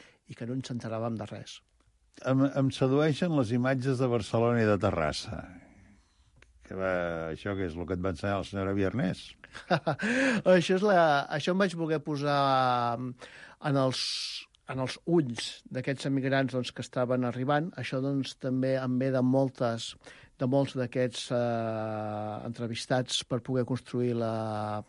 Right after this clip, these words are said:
Speaker 1: l'obra, i era l'impacte, doncs, al, a l'arribar primer a Barcelona, després arribar, arribar a Terrassa. I és més, una anècdota molt bonica que em va explicar una, una senyora de Càdiz, amb llàgrimes als ulls,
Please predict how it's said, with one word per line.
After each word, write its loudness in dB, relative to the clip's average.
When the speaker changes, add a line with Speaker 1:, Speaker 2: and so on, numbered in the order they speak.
Speaker 1:
l'obra, 4
i 2
era 6
l'impacte, 2
doncs, -2
al, -6
a -8
l'arribar -4
primer -4
a -10
Barcelona, 0
després -8
arribar, -4
arribar -8
a -8
Terrassa. -6
I -4
és -4
més, 2
una -2
anècdota 0
molt 2
bonica -2
que -6
em 0
va -2
explicar -6
una, -4
una -4
senyora -2
de -6
Càdiz, -8
amb 2
llàgrimes 0
als -4
ulls, 2